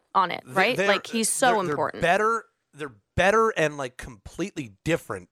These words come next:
Speaker 2: when Tanev is in or out of the lineup. And they're gonna have to, because who knows? Chris might go down. If, if they wanna win a Stanley Cup, and if they wanna win sixteen games in April, May, and June,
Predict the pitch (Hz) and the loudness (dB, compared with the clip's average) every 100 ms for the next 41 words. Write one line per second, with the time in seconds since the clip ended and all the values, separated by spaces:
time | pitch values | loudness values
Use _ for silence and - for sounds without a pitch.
0 | - 117 113 104 139 135 131 117 110 - | -8 -8 -8 -6 -4 0 -2 -2 -6 -8
1 | 139 131 123 123 - _ _ 127 127 127 | -8 -8 -8 -12 -18 _ _ -6 -4 -2
2 | 120 113 110 123 101 131 185 208 190 135 | -2 -4 -4 -4 -4 0 2 2 2 2
3 | 208 - 127 180 196 190 226 262 262 - | 2 0 -8 -6 -4 -4 -2 0 -2 -4
4 | - 143 180 185 170 196 214 247 175 123 | -8 -6 -2 -4 -2 -2 0 0 -2 -4
5 | - - 143 180 151 185 277 269 233 202 | -16 -10 -10 -10 -4 0 4 4 4 0
6 | - 196 160 123 269 202 - - - - | 2 2 2 2 4 4 2 -10 -20 -4
7 | 160 160 151 208 214 196 175 180 160 - | -2 -2 -2 -2 0 0 0 -2 -2 -4
8 | 190 - 185 165 143 160 180 170 156 - | -4 -6 -4 -4 -4 -4 -4 -6 -6 -8
9 | - 156 151 147 143 151 165 160 160 151 | -6 -4 -4 -4 -6 -8 -8 -4 -2 -2
10 | 147 131 139 262 202 151 | -2 -4 -4 -2 -2 -4